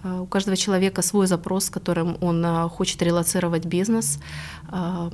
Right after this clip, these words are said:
е-, за что я обожаю, э, общаться со своими клиентами, потому что у них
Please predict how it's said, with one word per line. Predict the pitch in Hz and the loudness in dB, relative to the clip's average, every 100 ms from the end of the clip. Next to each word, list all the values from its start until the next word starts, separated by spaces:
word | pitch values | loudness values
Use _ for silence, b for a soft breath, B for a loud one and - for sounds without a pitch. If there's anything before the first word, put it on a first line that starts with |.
| - - - - | -8 -10 -12 -12
е-, | - 180 185 180 | -8 -2 0 2
за | 180 185 | 2 2
что | - | 4
я | 196 185 175 185 | 6 8 8 6
обожаю, | 180 190 196 185 175 170 170 | 4 6 6 6 6 4 0
э, | - 180 170 - | -4 -4 -4 -4
общаться | 180 - 185 - | -2 0 0 2
со | 180 - 185 | 0 2 2
своими | - 180 185 | 2 4 2
клиентами, | 180 180 180 202 226 214 185 | 2 0 2 2 2 2 0
потому | 156 175 180 | -2 -2 -2
что | - - | -2 -4
у | 170 - | -4 -2
них | 170 175 185 | -2 -2 -4